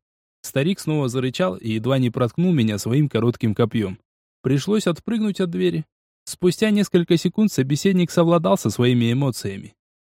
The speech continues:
«Хорошо, возможно, мы вас отпустим, но для начала вы разделите с нами трапезу, и мы поговорим». «Я не стану жрать человечину!» заупрямился Зик. Старик рассмеялся.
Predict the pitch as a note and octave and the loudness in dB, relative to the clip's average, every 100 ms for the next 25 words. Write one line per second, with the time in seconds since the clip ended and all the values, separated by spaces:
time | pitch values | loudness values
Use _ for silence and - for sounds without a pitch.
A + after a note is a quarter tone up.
0 | _ _ - A2 C#3 F3+ - D3 B2+ A2+ | _ _ -10 -4 0 2 0 0 -2 -4
1 | G#2+ _ _ A2+ A#2+ A#2+ D3+ E3+ B2+ C3 | -6 _ _ 0 2 2 4 4 4 0
2 | C#3 D#3 D3 C#3 D3+ C#3+ - F#3+ - A2+ | 2 4 4 4 0 0 0 0 0 -4
3 | G#2 - _ _ A2 A2+ A2+ C3 C#3 D3 | -8 -12 _ _ -2 0 0 2 2 2
4 | - E3+ D3 C3+ C#3+ C#3 C3 F3+ D#3+ B2+ | 2 2 2 4 4 4 4 4 4 2
5 | A#2+ - C#3+ C#3 C3+ D3 E3 C#3 G#2 G#2 | -2 2 2 4 2 2 2 2 0 -4
6 | A#2+ A#2+ C3+ C3+ B2 C3 C3+ C3+ B2+ G2 | -4 0 2 2 0 2 2 2 0 -4
7 | - _ _ _ _ - G2+ A2+ C3 B2+ | -14 _ _ _ _ -10 -4 2 4 4
8 | B2+ C#3 - D#3+ F#3+ G#3 F3 F#3+ F#3+ - | 4 2 0 2 4 4 4 6 6 6
9 | E3 F3 F#3+ G3 - B2+ A2 - _ _ | 4 6 6 6 4 0 -2 -12 _ _
10 | _ A2+ A#2 A#2+ B2 F3 F3+ C#3+ D#3+ C#3+ | _ -2 2 2 2 0 0 0 -4 -4
11 | C#3+ _ _ _ _ _ - - - A#2 | -10 _ _ _ _ _ -10 -4 2 4
12 | F3+ - F3 - D#3 D#3+ C3+ A2 - F#2+ | 4 4 2 4 4 6 4 2 -2 -14